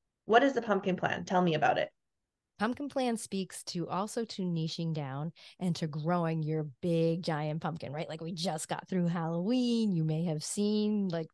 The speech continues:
Speaker 2: all these contests for the giant pumpkin and how big can you grow the pumpkin. Well, the pumpkin seed that is used to draw, to grow a big giant pumpkin is very unique.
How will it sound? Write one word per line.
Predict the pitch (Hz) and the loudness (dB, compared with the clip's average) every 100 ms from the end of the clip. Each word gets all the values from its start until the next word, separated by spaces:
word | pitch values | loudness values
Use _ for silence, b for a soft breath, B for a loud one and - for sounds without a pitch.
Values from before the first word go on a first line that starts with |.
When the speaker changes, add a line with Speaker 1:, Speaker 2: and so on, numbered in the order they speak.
| - | -6
Speaker 2:
all | 170 | -6
these | 160 160 | -4 -6
contests | - 202 185 196 180 180 - - | -4 -2 0 -2 -2 -4 -6 -10
for | - 151 | -4 -4
the | 151 | -4
giant | 143 151 143 165 | -4 -4 -4 -8
pumpkin | - 220 220 196 196 156 | -6 -6 -4 -4 -4 -4
and | 147 | -4
how | 165 165 | -4 -4
big | 151 180 190 | -4 -4 -6
can | - 165 | -6 -6
you | 160 | -4
grow | 165 175 | -2 -2
the | 160 | -4
pumpkin. | 185 180 202 190 185 _ _ _ _ - | -8 -10 -8 -8 -10 _ _ _ _ -4
Well, | 247 247 - _ _ _ _ | 0 0 -2 _ _ _ _
the | - | -12
pumpkin | - 302 330 330 | -6 -6 -4 -4
seed | 277 - 214 190 180 156 | -4 -4 -2 0 -2 -4
that | 156 165 | -4 -2
is | 151 151 | -2 -2
used | 160 170 151 | 0 0 -2
to | - | -4
draw, | 143 156 151 147 - | -4 0 0 0 -6
to | - 170 | -4 -4
grow | 151 156 156 147 | 0 0 2 0
a | - | -2
big | 151 156 147 | 0 0 0
giant | 143 156 139 147 | -2 -2 -2 -4
pumpkin | 165 156 135 | -6 -6 -2
is | 196 190 | 0 2
very | 202 208 190 | 2 2 2
unique. | 151 143 139 - | 0 -2 -4 -6